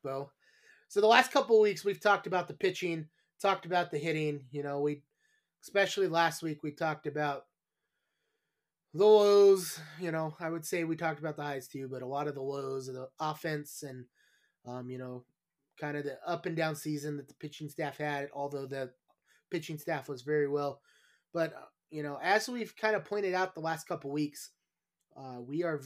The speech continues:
we are very much needing to improve this team. You know, there's a lot, there's a <laughs> lot of needs that we need. And,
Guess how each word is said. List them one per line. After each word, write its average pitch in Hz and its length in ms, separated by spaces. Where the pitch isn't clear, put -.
we 165 200
are 165 120
very 180 300
much 165 300
needing 156 260
to 139 120
improve 131 360
this 123 160
team. 107 240
You 127 60
know, 123 60
there's 135 180
a 135 60
lot, 143 360
there's 151 220
a 185 80
<laughs> - 80
lot 190 240
of 156 160
needs 160 340
that 147 200
we 143 120
need. 135 380
And, 151 360